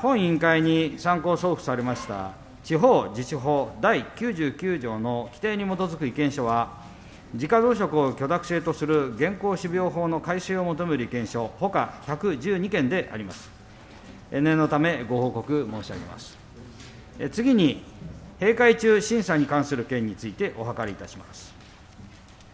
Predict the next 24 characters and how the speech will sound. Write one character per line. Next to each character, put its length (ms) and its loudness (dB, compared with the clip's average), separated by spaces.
第 220 6
二 100 4
百 280 4
八 280 -2
回 240 0
国 140 -2
会、 240 -8
金 200 4
子 160 8
M 160 4
君 200 4
ほ 120 -2
か 360 2
四 220 2
名 160 2
提 220 -4
出、 360 -8
国 240 0
有 160 6
林 200 0
野 100 2
事 220 -2
業 180 2
に 300 0